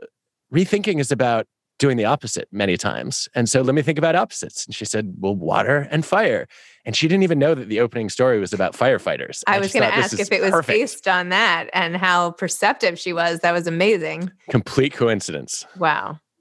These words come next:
Speaker 2: All right. Well, I've gotten my kids involved in my anthology book covers by having them just pose, but yours are now, like, the idea generators. So I don't know.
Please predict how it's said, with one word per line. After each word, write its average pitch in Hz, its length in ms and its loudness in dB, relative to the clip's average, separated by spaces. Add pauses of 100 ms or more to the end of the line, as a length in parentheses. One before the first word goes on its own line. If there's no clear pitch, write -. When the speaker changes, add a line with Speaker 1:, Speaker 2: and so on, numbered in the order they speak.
(160)
Speaker 2:
All 160 80 0
right. 151 240 -2
Well, 160 400 0 (380)
I've 208 320 0 (360)
gotten 185 300 2
my 170 160 2
kids 175 240 0
involved 160 320 2
in 170 160 -6
my 160 160 0
anthology 175 480 0
book 247 180 0
covers 294 380 0
by 175 120 2
having 175 280 -2
them 165 140 -4
just - 320 -10
pose, 226 540 0 (120)
but 170 140 0
yours 226 540 2 (280)
are 175 420 0
now, 165 220 2
like, 160 160 -2
the 175 100 -4
idea 175 300 2
generators. 196 680 2
So 165 360 -2
I - 120 0
don't - 140 -6
know. 92 140 -14